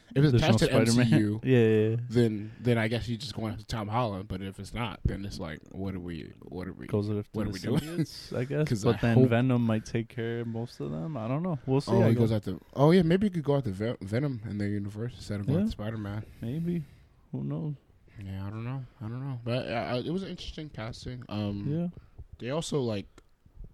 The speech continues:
Speaker 1: try to contact, like, uh, Keanu Reeves, Brad Pitt,
Speaker 2: Yeah.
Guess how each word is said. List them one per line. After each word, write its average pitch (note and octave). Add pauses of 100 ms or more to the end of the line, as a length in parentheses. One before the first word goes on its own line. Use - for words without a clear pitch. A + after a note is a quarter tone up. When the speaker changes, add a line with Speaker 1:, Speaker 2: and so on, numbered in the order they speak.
(160)
Speaker 1:
try C3
to A2+
contact, A2
like, F2+ (260)
uh, E2+ (100)
Keanu A2
Reeves, A#2
Brad A2
Pitt, A#2+
Speaker 2:
Yeah. B2